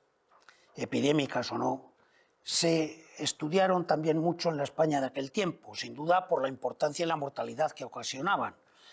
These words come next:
aunque nos falten de ellas referencias cuantitativas como las que dejaron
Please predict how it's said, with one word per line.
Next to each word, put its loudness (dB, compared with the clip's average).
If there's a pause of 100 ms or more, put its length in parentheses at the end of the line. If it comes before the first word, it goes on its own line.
(180)
aunque 2
nos 2
falten 4
de 6
ellas 4
referencias -4
cuantitativas -2 (360)
como -2
las -2
que -10
dejaron 2